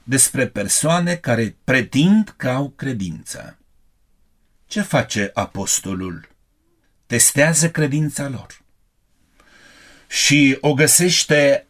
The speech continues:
a fi o credință moartă. Este o credință care înlocuiește cuvintele cu faptele, vorba cu acțiunea. Multe cuvinte,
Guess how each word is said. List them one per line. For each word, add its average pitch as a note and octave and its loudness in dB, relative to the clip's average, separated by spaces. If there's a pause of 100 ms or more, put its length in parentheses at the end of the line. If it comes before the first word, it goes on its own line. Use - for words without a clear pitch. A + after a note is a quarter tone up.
a C#3 2
fi D#3+ 2
o C#3 0
credință C3 2
moartă. A#2+ -2 (880)
Este A#2 2
o D3 4
credință F3 4 (640)
care C#3+ 4
înlocuiește D#3 4
cuvintele D#3 2
cu D3 -4
faptele, F#2+ -4 (720)
vorba C3+ 2 (560)
cu B2 0
acțiunea. B2 0 (1700)
Multe F3+ 4
cuvinte, D3+ 4